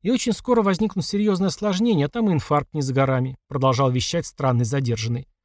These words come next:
«который, скорее всего, приведёт вас к преждевременной смерти». Майор посерел.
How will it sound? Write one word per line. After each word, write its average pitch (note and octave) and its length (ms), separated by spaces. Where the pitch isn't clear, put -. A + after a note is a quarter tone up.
«который, C4+ 240
скорее G3 300
всего, F3+ 200
приведёт F#3+ 420
вас D#3 160
к - 80
преждевременной D3+ 600
смерти». - 560
Майор F#3+ 320
посерел. D#3 540